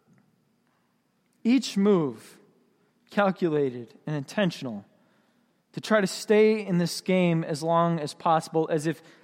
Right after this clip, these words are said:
that was the ultimate good. But what have we really won?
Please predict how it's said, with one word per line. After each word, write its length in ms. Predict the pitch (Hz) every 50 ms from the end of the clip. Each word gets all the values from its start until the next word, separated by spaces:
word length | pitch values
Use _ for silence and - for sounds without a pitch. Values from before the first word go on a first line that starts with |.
| _ _ -
that 380 | 135 156 170 170 143 110 - - - _ _ _ _ _ _ _ _ _ _ _ _ _ _ _ _
was 180 | - 147 143 -
the 140 | 156 160 156
ultimate 420 | 151 151 151 - 147 151 143 -
good. 280 | - 165 160 135 104 - - - - _ _ _ _ _ _ _ _ _ _ _ _ _ _ _ _ _ _ _ _ _ _ _ _ _ _ _ _ _ _ _ _ _ _ _ _ _ _ _ _ _ _ _ _ _ _
But 120 | - 165
what 180 | 170 185 208 185
have 160 | 190 208 185
we 100 | 185 180
really 260 | 156 151 156 151 151 143
won? 420 | 135 160 160 143 123 98 78